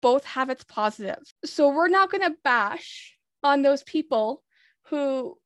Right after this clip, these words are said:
relationships was their choice. I'm also gonna put out there, if you are in a relationship and you are truly not happy, then do yourself and your partner a favor by leaving that relationship.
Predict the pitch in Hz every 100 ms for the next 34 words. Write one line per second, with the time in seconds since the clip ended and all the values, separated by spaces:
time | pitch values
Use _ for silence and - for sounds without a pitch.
0 | _ 262 269 277 302 294 - 277 - -
1 | 226 - - - - - 262 247 254 240
2 | 220 220 - 196 - _ - _ 240 254
3 | 233 285 330 - 359 302 302 285 - 269
4 | 247 - 208 202 - - 320 311 330 359
5 | - - 294 320 370 311 294 269 254 254
6 | 233 - 247 226 - 185 - - 262 285
7 | 294 285 247 233 - - - 320 330 320
8 | 302 277 262 233 220 220 196 - - _
9 | _ 285 277 233 - 285 294 302 302 302
10 | 277 269 254 - 262 277 277 277 254 254
11 | - - - 262 254 233 - - 202 208
12 | 233 311 - - 240 233 226 226 220 220
13 | 214 202 - 196 185 175 196 180 170